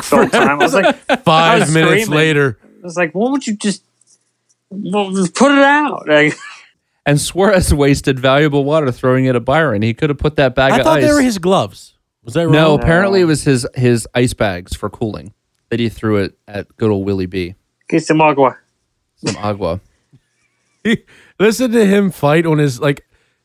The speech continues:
Speaker 2: tell you what, if you wanna have a fun time, switch to his channel on the radio. It's like watching a <laughs> like a Latino soap opera.
Speaker 3: <laughs>
Speaker 2: I have no clue what the hell he was saying.
Speaker 3: I can totally believe, he seems like a whiner.
Speaker 2: Lebe laba la la la la la. Like, I,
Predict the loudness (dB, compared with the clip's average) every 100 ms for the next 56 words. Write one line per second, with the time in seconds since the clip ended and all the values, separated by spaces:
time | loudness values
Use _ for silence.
0 | 0 2 2 0 2 2 4 2 0 0
1 | 0 0 0 0 -2 -6 _ _ _ 0
2 | 0 2 0 0 0 -6 -6 -10 -14 -20
3 | -20 -20 -20 _ _ _ _ -2 2 2
4 | 2 -2 -2 -2 -4 -4 -4 _ -4 -2
5 | 0 0 2 2 2 2 0 0 -4 -6
6 | -4 -4 -4 -6 -8 _ -10 -8 -2 0
7 | 2 4 4 2 2 2 2 0 2 2
8 | 0 0 -2 -2 -2 2 2 4 4 4
9 | 2 2 2 4 2 2 2 2 0 0
10 | -2 -4 -10 -4 0 2 4 4 2 2
11 | 2 2 2 4 2 2 2 2 2 2
12 | 0 -2 -4 -12 -12 -6 -2 0 2 0
13 | -2 -6